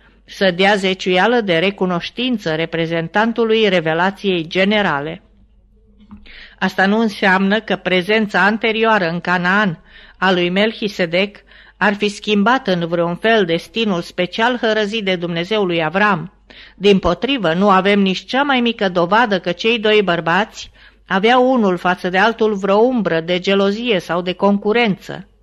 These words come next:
Melchisedec și-a împărțit pâinea și vinul cu Avram și l-a binecuvântat,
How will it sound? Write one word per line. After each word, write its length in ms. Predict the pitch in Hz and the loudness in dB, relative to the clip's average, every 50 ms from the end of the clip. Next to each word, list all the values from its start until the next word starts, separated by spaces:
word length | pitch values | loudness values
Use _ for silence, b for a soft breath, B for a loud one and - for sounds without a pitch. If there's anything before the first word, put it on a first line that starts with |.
| B B B B B B B B | B B B B B B B B
Melchisedec 800 | 190 196 214 226 233 226 - 254 220 - 262 240 226 226 226 | 0 2 2 2 2 0 -2 -4 -4 -2 -2 -2 0 0 -2
și-a 200 | 220 - - 208 | -2 -2 0 0
împărțit 560 | 208 208 202 214 202 196 196 - 214 208 208 - | 0 0 0 0 -2 -2 -2 -2 -2 -2 -4 -6
pâinea 560 | - - 226 233 240 233 214 202 196 170 180 | -6 0 2 4 4 4 4 2 2 2 0
și 200 | 180 - - 185 | -2 -2 -2 -2
vinul 720 | 175 170 185 180 175 165 165 170 180 208 262 - - _ _ _ _ | -2 0 0 -2 0 0 -2 0 0 0 -2 -4 -8 _ _ _ _
cu 120 | - - 202 | -2 0 2
Avram 520 | 185 175 175 - 170 165 175 190 208 254 | 2 2 2 0 0 0 2 0 0 -2
și 160 | - - - | -4 -6 -4
l-a 140 | 240 233 226 | 0 0 0
binecuvântat, 920 | 220 220 233 226 233 226 - 240 247 254 262 - 262 196 - - - - | 0 0 0 -2 -2 -2 -4 -4 -4 -4 -2 -2 -2 -2 -2 -4 -8 -14